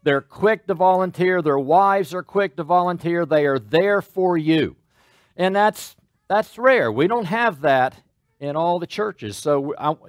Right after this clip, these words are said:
it's just our way of saying thank you to them for the service that they give you and the great attitude that they have in serving the cause of Christ. We always do something to just kinda help us get to know each other a little better. So after dinner, we sat around in the living room and I asked them a question.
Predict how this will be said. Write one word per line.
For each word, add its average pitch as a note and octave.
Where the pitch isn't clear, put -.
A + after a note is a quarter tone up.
it's E3
just F#3+
our A3
way G3+
of F3+
saying D3+
thank G3+
you F#3+
to E3+
them D#3
for C#3
the C3+
service F3+
that C3+
they D#3
give D#3
you D3
and C3+
the B2+
great D3+
attitude D3+
that C3+
they C3+
have C#3
in C#3+
serving C#3+
the A#2+
cause B2+
of G2+
Christ. G#2
We A#3
always C4+
do A3
something F3+
to E3
just E3+
kinda G#3+
help G#3
us D3
get F#3+
to E3
know F#3+
each E3
other D3+
a C#3+
little C#3
better. C#3+
So G3
after B3
dinner, G#3
we F3+
sat A3+
around G3
in F3+
the E3+
living F#3
room G3
and A3
I G3
asked A3+
them A#3
a A#3+
question. A3